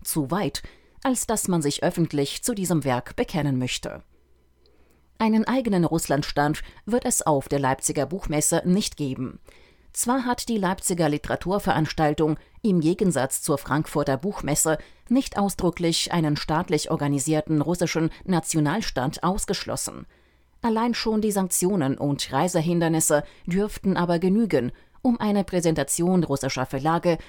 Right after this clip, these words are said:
in Leipzig schwierig bis unmöglich zu machen. Ohnehin bekundet die Leipziger Buchausstellung auch im nunmehr fünften Jahr des Krieges ihre Solidarität mit der Ukraine.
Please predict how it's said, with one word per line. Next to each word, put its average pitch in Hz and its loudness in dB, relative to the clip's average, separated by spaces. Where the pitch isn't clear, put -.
in 254 2
Leipzig 185 0
schwierig 170 -2
bis 202 2
unmöglich 165 -2
zu 151 0
machen. 127 -6
Ohnehin 170 2
bekundet 240 0
die 151 -2
Leipziger 143 0
Buchausstellung 156 0
auch 247 -2
im 208 2
nunmehr 175 4
fünften 147 -2
Jahr 160 4
des - -2
Krieges 180 2
ihre 254 0
Solidarität 165 0
mit 131 -2
der 160 2
Ukraine. 147 -2